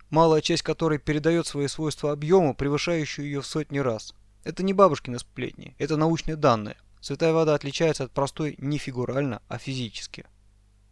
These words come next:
Если энергетический заряд давно забытого произведения гармонично вшить в современное творение, энергетика прошлого начнёт работать. Сегодня она не действует потому, что передача идёт на других частотах, о чём упоминалось выше. Но если её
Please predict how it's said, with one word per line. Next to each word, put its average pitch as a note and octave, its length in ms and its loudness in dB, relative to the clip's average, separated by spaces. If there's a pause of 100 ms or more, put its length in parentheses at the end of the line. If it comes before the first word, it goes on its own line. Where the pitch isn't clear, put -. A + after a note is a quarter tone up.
(1160)
Если E3+ 280 2
энергетический F3 720 -2
заряд C#3+ 260 2
давно D#3 320 2
забытого D#3 460 0
произведения C#3+ 680 0
гармонично C#3+ 720 -2
вшить - 520 -4
в - 40 -12
современное D3 600 2
творение, D3 580 0 (200)
энергетика D3 540 -2
прошлого C#3 600 -2
начнёт C3+ 400 -4
работать. A2+ 500 -6 (380)
Сегодня D#3+ 360 4
она D#3 140 2
не D#3+ 140 -2
действует D3+ 460 -2
потому, E3 460 0
что - 180 -8
передача D3+ 500 2
идёт D3 180 -4
на D3+ 80 -2
других D#3 340 -6
частотах, - 540 -8
о B2 60 -10
чём C3 220 -4
упоминалось C3 540 0
выше. A#2+ 360 -4 (420)
Но C#3 100 0
если D3 300 2
её D3 240 -2